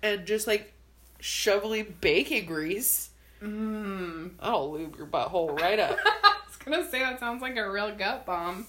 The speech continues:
Speaker 1: Yeah.
Speaker 2: I didn't even think about the
Speaker 1: And it makes, like, a huge amount because it's, like, my gr-, Italian grandpa's recipe, so
Speaker 2: Right.
Speaker 1: it just makes, like, a hundred pounds of it, so
Speaker 2: Perfect.
Speaker 1: I could cut it in half. Don't.
Speaker 2: Nope.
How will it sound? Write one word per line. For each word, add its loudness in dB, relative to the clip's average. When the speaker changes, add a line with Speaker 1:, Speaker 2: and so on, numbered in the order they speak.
Speaker 1:
Yeah. 2
Speaker 2:
I -2
didn't 2
even -4
think -6
about -6
the -8
Speaker 1:
And 0
it 0
makes, 0
like, -2
a -10
huge -4
amount -2
because -10
it's, -10
like, -6
my -6
gr-, -14
Italian -6
grandpa's -6
recipe, -8
so -4
Speaker 2:
Right. -2
Speaker 1:
it -10
just -8
makes, -10
like, -10
a -6
hundred -12
pounds -6
of -8
it, -4
so -8
Speaker 2:
Perfect. -10
Speaker 1:
I -2
could 4
cut -4
it -6
in -14
half. -8
Don't. -6
Speaker 2:
Nope. -2